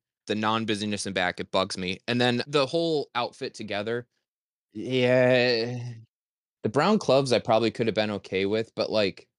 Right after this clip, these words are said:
the brown pants just offshoot from the orange a little bit, and it's, it,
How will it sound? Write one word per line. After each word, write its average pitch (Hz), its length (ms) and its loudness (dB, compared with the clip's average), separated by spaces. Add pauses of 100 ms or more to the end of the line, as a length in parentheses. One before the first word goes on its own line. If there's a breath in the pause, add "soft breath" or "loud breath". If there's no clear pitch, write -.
the 117 80 -4
brown 117 480 0 (720)
pants 117 340 -4
just - 320 -8
offshoot 110 540 0
from 107 160 -6
the 90 160 -8
orange 107 340 -2
a 117 80 -2
little 127 220 0
bit, 139 320 0 (640)
and 113 120 0
it's, - 260 -6 (260)
it, 117 320 0